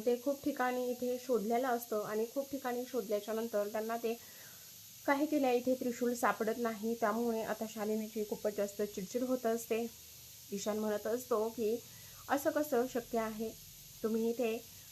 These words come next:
त्रिशूल नक्कीच ठेवलेलं नसेल, तुम्ही त्रिशूल दुसरंच कुठेतरी ठेवलेलं असेल, पण तुम्ही इथे असं का करताय हेच मला समजत नाही." आणि तेव्हा आता तिथे एक जोगदीन आलेली असते, ती म्हणत असते, "काय गं,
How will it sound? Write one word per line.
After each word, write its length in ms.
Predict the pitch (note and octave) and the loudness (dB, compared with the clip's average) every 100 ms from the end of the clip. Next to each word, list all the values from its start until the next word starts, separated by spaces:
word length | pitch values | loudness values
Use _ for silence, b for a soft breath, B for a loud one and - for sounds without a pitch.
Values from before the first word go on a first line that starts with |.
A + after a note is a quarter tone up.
| - | -4
त्रिशूल 440 | B3 B3+ C#4 B3+ B3 | -2 2 2 2 2
नक्कीच 320 | A#3+ B3+ B3+ | 0 -4 2
ठेवलेलं 440 | C4 A3 G#3+ G#3 | 2 6 6 4
नसेल, 640 | G#3 A3 G#3 - - - A3+ | 2 0 -2 -4 -10 -6 0
तुम्ही 300 | A3+ G#3+ A3 | 4 4 2
त्रिशूल 500 | A3+ A#3 A#3+ A3 G#3+ | 0 -2 0 -2 -2
दुसरंच 360 | A#3 A3 A#3 | -2 0 -2
कुठेतरी 440 | B3+ A#3+ B3 A3+ A3+ | 0 0 0 0 0
ठेवलेलं 400 | A#3+ G#3+ A3+ A#3+ | 0 2 2 2
असेल, 360 | A#3 A#3 G#3 B B B B - | 0 -2 -4 B B B B 0
पण 120 | C4+ | 2
तुम्ही 340 | C#4 D4 C#4+ C4+ | 4 6 6 4
इथे 360 | C#4 A3+ B3 A3 | 4 4 2 0
असं 300 | B3 B3 A3+ | 2 2 2
का 220 | A#3+ A#3 | 4 2
करताय 440 | B3 G#3+ G#3 G3 A3+ - A#3+ | 2 -2 -2 -4 -6 -2 0
हेच 160 | A#3 | 2
मला 300 | B3 A#3+ A3 | 2 2 2
समजत 400 | A#3+ A3+ G#3+ A3 | 0 -2 -2 -4
नाही." 300 | A3 A3 G#3+ - B B B B | -4 -2 -4 -6 B B B B
आणि 280 | A3 A#3+ A#3+ A#3+ | 4 4 4 4
तेव्हा 340 | A#3 G#3 A#3 | 4 4 0
आता 300 | A#3+ A3 G#3+ A#3+ | 2 2 2 0
तिथे 440 | A#3 A#3 G#3+ A#3 - - - | 0 0 0 -2 -8 -8 2
एक 260 | A3+ G#3+ A#3+ | 2 2 2
जोगदीन 360 | A#3 G3+ A#3 | 2 2 0
आलेली 260 | A3+ A3 G#3 | 0 0 0
असते, 520 | G#3 - F#3+ - B B B - | -2 -4 -8 -10 B B B -2
ती 60 | A#3+ | 2
म्हणत 320 | A#3+ B3 B3 | 2 2 0
असते, 380 | B3+ B3+ G#3 A#3 | 0 0 0 2
"काय 240 | A#3+ A3+ | 2 2
गं, 160 | G#3 | 4